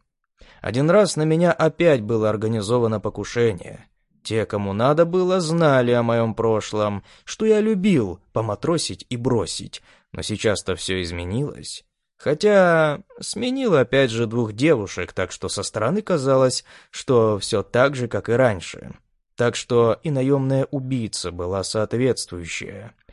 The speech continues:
Девушка, причём довольно приятной внешности, оказалась целиком напичкана различным холодным оружием. Её кости были холодным оружием,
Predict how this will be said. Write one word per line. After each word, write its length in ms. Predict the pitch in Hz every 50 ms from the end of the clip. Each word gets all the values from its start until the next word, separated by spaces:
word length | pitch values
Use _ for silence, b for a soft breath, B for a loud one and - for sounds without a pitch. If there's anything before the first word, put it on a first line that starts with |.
| b b b b
Девушка, 680 | - 107 175 240 240 185 127 101 - - - 107 98
причём 420 | - - 120 113 - 147 147 143 135
довольно 420 | 135 139 151 180 185 170 175 175
приятной 640 | 165 - 165 156 151 143 139 147 156 - 165 165 160
внешности, 800 | 175 190 190 143 - - 101 90 - - - - - 85 - b b b b b b b b
оказалась 560 | - - - 107 104 113 120 117 110 98 -
целиком 640 | - - 110 110 110 110 - 131 135 135 120 110 107
напичкана 640 | 104 104 - 120 110 - - - 117 110 110 110 110
различным 720 | 123 123 113 107 117 120 120 127 - - - 131 131 117
холодным 560 | - 117 110 104 104 104 98 107 107 107 113
оружием. 640 | 123 131 135 127 110 - - - - - - - b b b b b
Её 220 | - 90 104 123 127
кости 380 | - 170 170 147 - - 143
были 280 | 135 135 156 156 147 143
холодным 640 | - - 123 131 139 139 147 151 135 135 139 139 135
оружием, 640 | 135 151 165 156 127 - - - - - - -